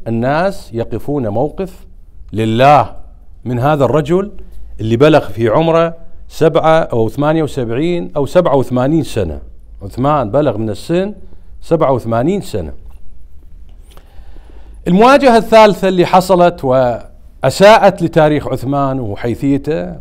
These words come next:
وهي مواجهته الموقف المخزي من عنده تجاه الصحابي الجليل عمار بن ياسر. ال-، الصحابة اجتمعوا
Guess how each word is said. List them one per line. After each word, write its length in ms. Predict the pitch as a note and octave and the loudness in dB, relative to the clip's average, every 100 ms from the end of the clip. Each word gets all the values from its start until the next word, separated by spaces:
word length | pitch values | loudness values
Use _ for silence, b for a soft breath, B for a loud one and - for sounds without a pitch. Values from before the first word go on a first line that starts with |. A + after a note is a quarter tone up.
| - | -6
وهي 180 | C3 C#3+ | -2 0
مواجهته 640 | B2 A#2 G#2+ E3 E3 F3 | 0 0 0 -2 -2 -4
الموقف 680 | F3 A#2+ G#2 C#3+ E3+ D#3+ - | -4 -4 -2 -2 -2 -2 -2
المخزي 500 | G#2 F#3 F3 D3+ F3 | -2 -2 -2 -2 -2
من 160 | E3+ | -4
عنده 300 | C#3+ E3 D3 | -6 -6 -8
تجاه 460 | - G2+ A#2 C#3 C#3 - - - - | -8 -6 0 0 -2 -8 -18 -18 -12
الصحابي 560 | F#2 - F#2+ G#2 A#2+ A#2+ | -8 -4 -2 2 0 0
الجليل 440 | G2+ F2+ F2+ A2 | -6 -6 -4 -4
عمار 400 | G2+ F2 E2+ F#2 | -4 -4 -6 -6
بن 120 | G2 B2+ | -6 -2
ياسر. 440 | D#3 C#3+ - B2 - - - - - - - - - - - | 0 0 -2 -8 -12 -16 -18 -18 -14 -12 -14 -12 -8 -6 -4
ال-، 680 | A#2 A#2 A2+ A2 G#2 G2 F#2 - - | 0 2 2 2 0 -2 -6 -12 -10
الصحابة 480 | - B2+ D#3 C#3+ | -4 2 4 4
اجتمعوا 640 | A2+ - D#3 E3 D#3 G3+ | 0 0 0 2 2 0